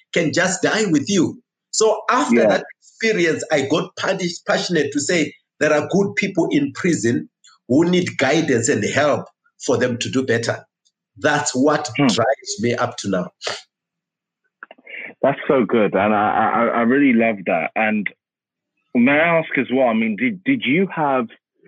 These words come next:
Speaker 2: your own challenges? I mean, you, you mentioned obviously the example of you even, you know, encountering and, and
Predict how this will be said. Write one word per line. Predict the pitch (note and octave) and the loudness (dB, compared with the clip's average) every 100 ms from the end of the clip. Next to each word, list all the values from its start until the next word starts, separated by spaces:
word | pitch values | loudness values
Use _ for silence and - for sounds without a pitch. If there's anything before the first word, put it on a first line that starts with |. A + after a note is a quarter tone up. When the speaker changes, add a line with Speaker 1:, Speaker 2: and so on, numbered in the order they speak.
| - | -4
Speaker 2:
your | A2+ C#3+ C3+ | 2 4 4
own | C3+ C#3 B2 | 4 2 0
challenges? | A2+ G2 F2+ E2 E2 - | -2 -2 -4 -6 -10 -4
I | G#2+ | -2
mean, | G#2+ A2+ A2 | 0 0 0
you, | A#2 A#2 | 0 -2
you | A#2 A#2+ | 0 2
mentioned | A#2+ C#3 C#3+ - C3+ A2+ G#2+ | 4 2 0 0 2 2 2
obviously | A2+ A2 - A2 | 0 0 -2 -2
the | G#2 | 0
example | G2+ F#2 A2+ G#2+ - G#2+ | -2 -2 -2 -2 -2 -4
of | F#2 | -2
you | G#2+ | 0
even, | G#2 G2+ G2+ G2+ - | 0 -2 -6 -6 -2
you | A2 | 0
know, | F#2+ | 0
encountering | F#2+ F#2+ - A2 A2 G#2+ G2+ | -2 -4 -4 -2 -2 -2 -2
and, | F#2+ F#2+ | -2 -2
and | G2+ G2 G2 | -2 0 -4